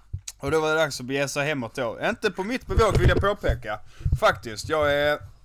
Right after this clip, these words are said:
Ja, det var det sjukaste jag varit med om faktiskt, att jag var så pass pigg. Men det var min, eh, det var min syrras, eh, pojkvän som körde hem oss. Så skulle han lämna av några andra också.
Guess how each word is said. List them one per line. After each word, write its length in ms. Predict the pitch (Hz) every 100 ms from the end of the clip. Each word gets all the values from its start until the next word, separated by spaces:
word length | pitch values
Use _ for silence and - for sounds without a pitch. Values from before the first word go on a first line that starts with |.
| -
Ja, 100 | 156
det 40 | 147
var 100 | 143
det 60 |
sjukaste 440 | 135 180 196 202 196
jag 40 |
varit 60 | 185
med 200 | 214 165
om 80 | 113
faktiskt, 260 | 110 107 147
att 120 | 151
jag 80 | 175
var 100 | 170
så 160 | 185
pass 220 | - 175
pigg. 340 | - 170 101 - - - - - - - -
Men 200 | 135 156
det 80 | 165
var 380 | 165 165 165 156
min, 300 | 175 180 170
eh, 240 | 175 170 165 - _ _ -
det 60 |
var 80 | 151
min 160 | 175 170
syrras, 540 | - 226 196 143 -
eh, 200 | 160 160
pojkvän 500 | 147 175 208 - 131
som 140 | 127 139
körde 220 | 160 175
hem 140 | 156
oss. 200 | 107 - - - - - - - - - - - - - - - - - - - -
Så 120 | 156
skulle 260 | - 160
han 160 | 170 190
lämna 260 | 190 190 190
av 280 | 208 170
några 260 | 175 175 202
andra 240 | 180 143 180
också. 420 | 190 - 117